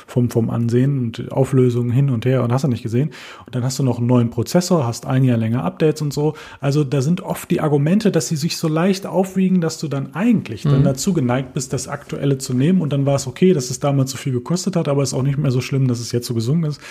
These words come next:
Speaker 1: weil es dann im Vergleich nicht mehr so attraktiv ist. Und, ähm, von daher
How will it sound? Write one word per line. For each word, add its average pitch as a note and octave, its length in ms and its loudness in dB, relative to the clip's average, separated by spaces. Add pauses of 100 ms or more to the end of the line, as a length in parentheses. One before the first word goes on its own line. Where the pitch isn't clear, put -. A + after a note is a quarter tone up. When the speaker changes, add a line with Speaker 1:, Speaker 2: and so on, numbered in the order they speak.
(240)
Speaker 1:
weil C3 120 4
es - 120 -6
dann C#3 160 2
im D3 180 0
Vergleich C3+ 440 2
nicht C3 160 0
mehr B2+ 100 4
so B2 140 -2
attraktiv C3+ 480 -4
ist. - 200 -18 (600)
Und, B2+ 400 -2
ähm, B2 280 4 (960)
von D3 260 0
daher F3 560 2